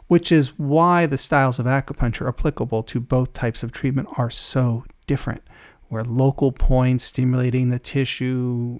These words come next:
reducing the inflammation, getting the blood circulation into the knee or low back can help with things like meniscus tears, A C L tears, disc herniations, things like that. That is just very standard classic acupuncture. Fibromyalgia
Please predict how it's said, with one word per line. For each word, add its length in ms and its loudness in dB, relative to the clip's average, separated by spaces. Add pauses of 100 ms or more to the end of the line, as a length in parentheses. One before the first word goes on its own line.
(160)
reducing 540 2
the 100 6
inflammation, 840 0
getting 300 -2
the 100 0
blood 200 2
circulation 680 0
into 180 2
the 100 0
knee 380 2
or 140 0
low 180 2
back 320 -2
can 140 -6
help 240 -6
with 120 -4 (480)
things 180 4
like 160 4
meniscus 500 2
tears, 540 2
A 140 -2
C 180 -2
L 160 2
tears, 480 0
disc 300 -2
herniations, 720 2
things 220 -2
like 220 -4
that. 380 -6 (880)
That 340 6
is 340 2
just 240 -4
very 560 4
standard 540 2
classic 400 -4
acupuncture. 640 0
Fibromyalgia 880 4